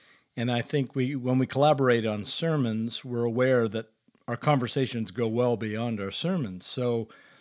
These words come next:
as we think out loud together and work things through, there's so much that doesn't get into our sermons that we think actually would serve God's people. And so we're looking for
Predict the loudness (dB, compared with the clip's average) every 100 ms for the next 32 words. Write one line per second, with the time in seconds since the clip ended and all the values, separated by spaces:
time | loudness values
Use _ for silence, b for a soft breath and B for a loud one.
0 | B B 0 2 0 2 0 2 2 2
1 | -6 -20 -20 _ -2 4 6 6 2 -4
2 | 0 2 4 2 2 0 -2 -4 -4 -2
3 | -2 -6 -8 0 2 2 -2 B B B
4 | 0 2 4 4 4 2 -2 -6 -2 0
5 | 0 -2 0 0 0 0 -2 -4 -2 -4
6 | -8 -18 _ _ _ _ _ _ _ _
7 | -10 -2 4 4 4 2 0 -2 -2 -4
8 | -4 -4 -2 0 0 -2 -6 -10 -20 _
9 | 0 0 0 -6 -6 -6 -10 -12 b b
10 | b b b -6 -4 -4 0 2 2 0
11 | 0 0 2 2 0 -2 -2 0 2 0
12 | -2